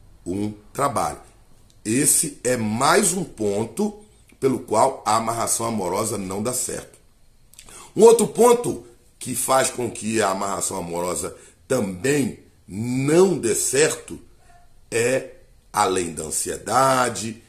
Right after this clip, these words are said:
além da falta de fé, além de procurar pessoa, pichinchar, procurar pessoas erradas pra, pra fazer esse trabalho, porque você tá buscando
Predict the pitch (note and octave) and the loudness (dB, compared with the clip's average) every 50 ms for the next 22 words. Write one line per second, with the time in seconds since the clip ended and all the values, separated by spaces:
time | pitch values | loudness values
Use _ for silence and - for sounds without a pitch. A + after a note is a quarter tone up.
0 | _ _ _ _ _ - - F2 F#2 F#2+ G2+ G#2 G#2 G2+ F#2+ F2 D#2+ C#2+ - - | _ _ _ _ _ -12 -8 -6 -4 -4 -2 -2 -4 -4 -6 -8 -10 -10 -12 -12
1 | - - - A#2 A#2+ A#2 - F#2 E2 - - - - G2+ A2 A#2 B2 B2 B2 A#2+ | -10 -4 -2 -2 -2 -2 -4 -8 -8 -8 -8 -6 -2 0 2 4 6 6 6 6
2 | A#2+ A#2+ A#2 A2+ - - - - _ _ - _ _ _ _ _ _ - - G2 | 6 4 4 2 -2 -8 -18 -20 _ _ -20 _ _ _ _ _ _ -6 -4 -2
3 | G2+ G#2 A2 A2+ A2+ A2 G#2 F#2+ - - - _ _ _ - - - G#2+ G#2 - | 0 0 -2 -2 -2 -6 -6 -8 -10 -14 -18 _ _ _ -16 -14 -12 -12 -12 -12
4 | G2+ G#2 F#2+ - F2 G2+ G#2+ A2 - - G#2 F#2 - - - - A#2+ B2 A#2 - | -12 -12 -10 -6 -4 -2 0 0 -2 -2 -4 -2 -2 -2 -4 -4 -4 -2 -2 -2
5 | - F#2 D2 - - - G#2 G#2+ A#2 B2 A#2+ - G#2+ - - G#2 G2+ G#2 G2+ - | -2 -4 -6 -8 -4 -2 2 2 2 2 2 0 -6 -6 -4 -2 -2 -2 -2 -4
6 | G2+ F2 - - G2+ E2 - F2 E2 - F#2+ G#2+ A#2 A2+ G#2+ G2+ - - - - | -4 -4 -2 -2 -2 -4 -4 -6 -6 -4 0 2 2 2 0 -2 -6 -6 -10 -14
7 | - - - - - G2+ G#2 G2 F#2+ - - - - - G2+ G2+ G2 F#2 F2 E2 | -20 -20 -18 -8 -4 0 2 2 2 0 -2 -4 -10 -10 -6 -2 -2 -2 -2 -2
8 | - - - - - - - A2 A#2 - - - F#2+ E2 F2 G2+ G#2+ G#2+ G#2+ F2 | -4 -4 -4 -4 -4 -4 -6 -4 -4 -4 -4 -4 -6 -4 -2 -4 -4 -4 -6 -10
9 | - A2 G2+ F2+ - G#2 E2+ - G2 F2+ F2+ E2+ - - - G#2+ G#2 G#2 G2 F2 | -12 -10 -6 -6 -6 -6 -6 -8 -8 -10 -8 -8 -8 -6 -4 -4 -4 -4 -6 -8